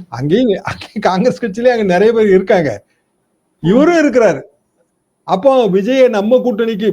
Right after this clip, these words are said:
புதுசா காங்கிரஸ் கட்சி தலைமை, காங்கிரஸ் கட்சி இணைந்து விஜய் தலைமையில ஒரு கூட்டணி, விஜய் தமிழ்நாட்டு முதலமைச்சர் கேண்டிடேட் ஆனாலும் பரவாயில்ல, நமக்கு பயன்படுவார்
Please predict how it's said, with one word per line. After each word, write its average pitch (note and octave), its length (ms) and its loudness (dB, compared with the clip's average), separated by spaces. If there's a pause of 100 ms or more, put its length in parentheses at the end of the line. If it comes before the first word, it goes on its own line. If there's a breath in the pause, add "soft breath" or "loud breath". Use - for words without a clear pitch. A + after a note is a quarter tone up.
புதுசா G3 500 -2
காங்கிரஸ் E3 440 -6
கட்சி E3+ 260 -6
தலைமை, E3+ 460 -4
காங்கிரஸ் E3+ 480 -2
கட்சி F3 240 -4
இணைந்து F#3 460 0
விஜய் F3+ 360 0
தலைமையில F3 520 -2
ஒரு D3+ 140 -4
கூட்டணி, E3+ 380 -2 (440)
விஜய் G#3+ 320 0
தமிழ்நாட்டு G3 480 0
முதலமைச்சர் F#3 480 -2
கேண்டிடேட் F3 360 0
ஆனாலும் F3 280 0
பரவாயில்ல, E3 500 2 (320)
நமக்கு C4+ 380 0
பயன்படுவார் F#3+ 600 2